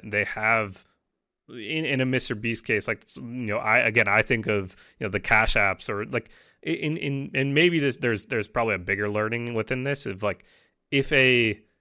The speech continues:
look at the, the companies that are sponsoring you, uh, and understand why they're sponsoring you <laughs> and realize that, like, even if they're paying you a million dollars, uh, that probably means they, they think they're gonna get two to five million dollars in return, you know?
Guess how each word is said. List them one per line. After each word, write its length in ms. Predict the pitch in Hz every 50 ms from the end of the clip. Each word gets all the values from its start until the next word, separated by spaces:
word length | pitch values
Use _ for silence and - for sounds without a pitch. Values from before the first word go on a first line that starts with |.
| _ _ _
look 300 | - 117 113 147 160 -
at 120 | 180 170 -
the, 260 | 139 120 120 113 110 -
the 120 | 113 107
companies 460 | 95 - - 123 113 120 113 107 101
that 80 | 98 95
are 60 | 90
sponsoring 640 | 85 - - - - - 92 95 - - 113 113 117
you, 180 | 123 135 147 143 _ _ -
uh, 460 | - 107 101 95 95 92 92 92 92 - - _ _ _ -
and 500 | - - 110 110 107 104 101 98 95 95
understand 800 | - 117 120 127 120 110 - - - 107 104 107 107 101 92 87
why 240 | 87 98 95 98 101
they're 100 | 95 92
sponsoring 580 | 87 - - 98 92 95 - - 117 113 117 127
you 300 | 131 127 - 277 - - - -
<laughs> 100 | - -
and 240 | 117 113 110 107 117
realize 400 | 135 143 139 131 123 117 107 117
that, 100 | 123 120
like, 240 | 110 101 92 - - - _ _ _ _
even 260 | - 160 165 165 180 175
if 120 | 160 -
they're 140 | - 151 131
paying 400 | - - 113 120 127 127 123 123
you 220 | 120 117 117 113
a 40 | 107
million 360 | 104 107 110 110 107 104 98
dollars, 560 | 95 95 98 101 104 117 131 151 160 - - - - - _ _ -
uh, 320 | 110 107 104 101 101 107 - - _
that 180 | - 127 123 -
probably 360 | - 175 185 185 185 175 160
means 300 | 151 156 156 143 127 123
they, 140 | 127 127 139
they 200 | 123 120 123 120
think 180 | - 139 123
they're 120 | 117 117 107
gonna 140 | 113 113 110
get 200 | 107 104 - -
two 300 | - 127 113 113 113 110
to 180 | 110 107 101
five 360 | 95 - 127 113 107 113 120
million 260 | 123 131 131 135 135 135
dollars 340 | 135 127 135 135 143 139 131
in 100 | 127 131
return, 500 | 131 127 - 131 120 127 135 151 160 156
you 100 | 147 143
know? 220 | 143 147 156 156